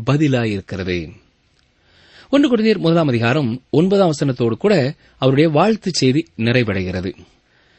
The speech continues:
ஒன்று கொரிந்தியர் முதலாம் அதிகாரம் பத்தாம் வசனம் முதல் பதினைந்தாம் அதிகாரம் ஐம்பத்தி எட்டாம் வசனம் வரைக்கும் மிக வித்தியாசமான ஒரு கோணத்திலே இந்த கடிதம் எழுதப்பட்டிருக்கிறது. ஒன்று கொரிந்தியர் பதினைந்தாம் அதிகாரம் ஐம்பத்தி எட்டாம் வசனத்திலே சொல்லும் பொழுது,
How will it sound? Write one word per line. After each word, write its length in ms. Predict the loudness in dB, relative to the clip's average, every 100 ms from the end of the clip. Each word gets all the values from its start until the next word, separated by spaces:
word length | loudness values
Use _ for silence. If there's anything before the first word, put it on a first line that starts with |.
| _ _ _ _ -2
ஒன்று 160 | 0 0
கொரிந்தியர் 360 | -2 -2 -2
முதலாம் 340 | -2 0 2 2
அதிகாரம் 400 | 0 -2 -4 -6 _
பத்தாம் 320 | -8 -4 -2
வசனம் 280 | -2 -4 -6
முதல் 260 | -2 -2 -4 _ _ _ _ _ -4
பதினைந்தாம் 540 | 0 2 2 0 0
அதிகாரம் 440 | 0 0 0 -2 -4
ஐம்பத்தி 320 | -2 0 0 -2
எட்டாம் 300 | -2 -2 -2
வசனம் 280 | -2 -2
வரைக்கும் 360 | -2 -4 -6 -10 _ _ -4
மிக 160 | 0 0
வித்தியாசமான 720 | 0 0 0 0 -2 0 0
ஒரு 140 | -2 0
கோணத்திலே 440 | 0 0 -2 -4 -6 _ _
இந்த 220 | -2 0
கடிதம் 440 | 0 0 0 -2 -4
எழுதப்பட்டிருக்கிறது. 800 | -2 -2 -2 -6 -10 -8 -6 -6 -8 -12 _ _ _ _ _ _ _ _ -2
ஒன்று 200 | 0 2
கொரிந்தியர் 340 | 0 0 -2
பதினைந்தாம் 440 | 0 0 2 2
அதிகாரம் 540 | 0 -2 0 0 -4 -8 _ _ -2
ஐம்பத்தி 340 | 0 2 2
எட்டாம் 260 | 0 2 0
வசனத்திலே 400 | -2 -4 -2 -2
சொல்லும் 220 | -2 -2
பொழுது, 240 | -2 -4